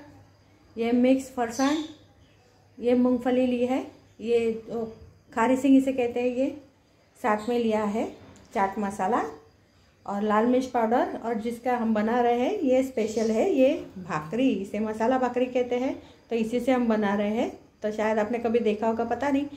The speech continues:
पर इसका ये चाट भी बहुत बढ़िया तरीके से बनता है। तो अभी हम बनाना start करते हैं। तो जो जो चीज़ है इसे हम पहले side पे रख देते हैं। अभी इसके लिए हमने ली है दो भाकरी। आप इसे पूरा इस तरह से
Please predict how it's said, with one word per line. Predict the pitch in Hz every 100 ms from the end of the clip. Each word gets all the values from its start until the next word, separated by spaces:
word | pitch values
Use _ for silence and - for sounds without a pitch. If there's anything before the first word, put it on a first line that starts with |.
| - - -
पर | 240
इसका | 240 240 226
ये | 220 214
चाट | 214 214 220
भी | 226 262
बहुत | 202 233
बढ़िया | 220 226 220
तरीके | 220 208 208
से | 208
बनता | 196 214 226 269
है। | 294 320
तो | -
अभी | 226 220
हम | 208 214
बनाना | 226 214 190 254
start | - 294 226 -
करते | 214 214
हैं। | 190 180 165 - - - - - - - _ _ _ - - - 240
तो |
जो | 233 240
जो | 233 240
चीज़ | 240 233 233
है | 311
इसे | 277 226
हम | 233 262
पहले | 214 254
side | 311 277 196 214
पे |
रख | 202 -
देते | 165 156
हैं। | 151 - - - _ _ _ _ _ - - - -
अभी | 269 320
इसके | 269 302
लिए | 285 269
हमने | 247 226 220
ली | 214 214
है | 202 233 - - - - -
दो | 208 208
भाकरी। | 202 196 220 262 - - - - - - _ -
आप | 254 277
इसे | 269 269 311
पूरा | 269 285 269
इस | 269 -
तरह | 240 240
से | 269